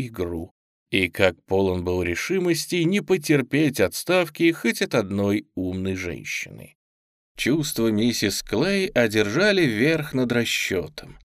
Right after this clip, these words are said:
и ради молодого человека она пожертвовала возможностью и далее охотиться за сэром Уолтером. Она умеет, однако, не только чувствовать, но и мыслить,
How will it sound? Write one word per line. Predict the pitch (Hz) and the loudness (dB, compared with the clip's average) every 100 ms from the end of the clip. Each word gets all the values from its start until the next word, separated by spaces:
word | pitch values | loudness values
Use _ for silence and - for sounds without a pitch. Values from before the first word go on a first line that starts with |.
| _ _ | _ _
и | - | 0
ради | 104 107 107 | 4 4 4
молодого | 104 101 98 107 110 98 | 4 4 4 4 4 2
человека | - 95 95 170 175 151 139 - | 0 0 2 0 -2 -2 -2 0
она | 175 214 220 | 0 2 2
пожертвовала | 190 170 - 165 147 127 120 113 | 2 2 2 0 0 2 4 4
возможностью | 104 95 90 175 156 127 135 - 131 - | 2 0 -2 -2 -2 -2 -4 0 -2 0
и | 185 | -4
далее | 160 110 127 147 120 98 | 0 4 4 4 4 2
охотиться | 104 104 135 - 101 - 85 - | 0 -2 -2 -2 -6 -4 -4 -4
за | 104 98 | -4 -2
сэром | 95 - 101 98 98 | -2 -2 -2 -2 -4
Уолтером. | 95 90 - - - - _ _ _ _ - | -6 -8 -12 -14 -16 -16 _ _ _ _ -2
Она | 226 240 | 4 6
умеет, | 202 156 190 151 | 6 4 4 4
однако, | 120 113 147 143 135 131 - | 4 4 0 4 4 4 4
не | 135 127 | 2 0
только | - 254 - 101 | 0 -4 -2 -4
чувствовать, | - - 101 - - 82 - - | -2 -4 -4 -4 -10 -10 -10 -6
но | 180 226 | -2 0
и | 220 | 0
мыслить, | 165 98 87 - 87 - - | -2 -2 -4 -8 -10 -12 -14